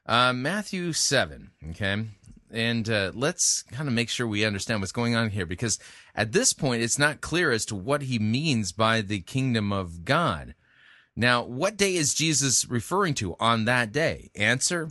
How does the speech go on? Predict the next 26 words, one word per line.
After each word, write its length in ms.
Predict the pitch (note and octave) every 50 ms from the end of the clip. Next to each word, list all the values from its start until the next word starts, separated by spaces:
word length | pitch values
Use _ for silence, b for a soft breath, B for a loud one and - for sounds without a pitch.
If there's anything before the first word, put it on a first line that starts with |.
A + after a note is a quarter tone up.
| A#2 - _
when 240 | - A#2 A#2+ C3 C#3+
he 80 | C#3
comes 300 | A#2 - C#3+ C3 B2+ A2+
in 80 | A#2+ A#2+
glory 320 | A2+ A2+ A2 G2+ G2 G2+
to 80 | G#2+ G2+
judge 320 | E2+ F#2 F2+ F2+ E2+ E2+
the 60 | F2+
living 220 | F#2+ F#2+ F2 F#2 F#2+
and 80 | F#2+
the 60 | G2 A2
dead. 220 | D3 C#3+ G#2+ E2
"Not 240 | F#2 A2+ C#3 F3 G3
everyone 400 | F#3 E3+ D#3+ D#3 C#3+ C#3 C3 B2
who 160 | A#2+ A#2+ G#2+
says 400 | - - - C3+ C3 B2+ B2 -
to 180 | - - B2 G#2
me, 300 | G2+ G2 G2 G2 - -
'Lord, 400 | F#2+ A2 A#2 A#2+ A#2+ A2 G2+ G#2+
Lord,' 280 | B2+ C#3 C3+ A2+ F#2+
will 160 | F#2 G2+ G#2
enter 200 | G#2 G#2 F#2+ G#2+
the 80 | F2+ F2+
kingdom 320 | - - G#2+ G2 F#2+ F2+
of 100 | E2+ E2
heaven, 340 | D#2+ A#2+ C#3+ B2+ G2 F#2 F#2